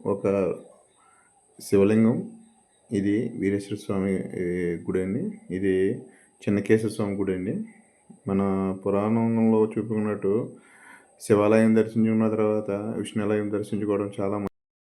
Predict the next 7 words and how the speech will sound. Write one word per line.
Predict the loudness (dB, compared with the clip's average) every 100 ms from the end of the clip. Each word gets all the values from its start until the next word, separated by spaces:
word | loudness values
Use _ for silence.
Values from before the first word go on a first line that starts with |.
| 2
చాలా | 4 4
మంచిదండి. | 2 0 -4 -4 -2 -4 -4 -10 -20 _ _ _ _ _ _ _ _ -8 -2
ఇది | 0
మన | 2 0 0
వీరేశ్వర | 0 0 -2 -2 -4
స్వామి | -4 -2 0
గుడి. | 4 4 4